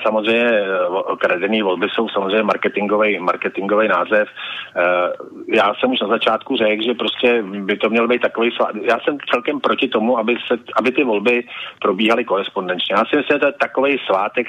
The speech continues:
té demokracie, že by každý měl zvednout ten svůj zadek a jít k té urně, jo. A já si myslím, že on, eh, si zřejmě byl jistý, že v, na, v,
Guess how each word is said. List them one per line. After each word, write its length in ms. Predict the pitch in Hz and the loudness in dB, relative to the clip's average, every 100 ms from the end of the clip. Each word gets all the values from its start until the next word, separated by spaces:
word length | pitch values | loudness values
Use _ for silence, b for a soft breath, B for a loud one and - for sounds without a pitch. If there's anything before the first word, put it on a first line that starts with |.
| - | 0
té 80 | 123 | 2
demokracie, 640 | 107 107 113 107 - 113 | 2 2 2 0 0 0
že 80 | 113 | 0
by 120 | 113 | 0
každý 340 | 110 107 113 | 0 2 2
měl 180 | 117 123 | 2 0
zvednout 320 | 107 95 107 | 0 -2 -2
ten 160 | 104 107 | 0 -4
svůj 220 | - 123 113 | 0 0 2
zadek 240 | 95 95 - B B B | 2 0 -4 B B B
a 60 | |
jít 160 | 104 104 | 0 0
k 80 | - | -2
té 60 | 117 113 | -2 0
urně, 380 | 113 113 85 - | 2 0 -2 -6
jo. 80 | - _ - B B - | -16 _ -18 B B 0
A 420 | 98 101 101 95 | 2 2 0 2
já 280 | 101 104 104 | 2 2 2
si 60 | 127 | 0
myslím, 280 | 120 127 123 | 0 2 2
že 80 | 120 | 2
on, 280 | 117 117 110 | 2 0 -2
eh, 120 | 110 - - | -4 -4 0
si 160 | 123 | 2
zřejmě 320 | 101 110 113 117 | 2 2 2 2
byl 100 | 123 | 2
jistý, 360 | 107 - 123 | 0 0 2
že 120 | 117 - | 2 0
v, 260 | - - | -4 -4
na, 120 | 113 107 | 0 0
v, 320 | - - | -2 -12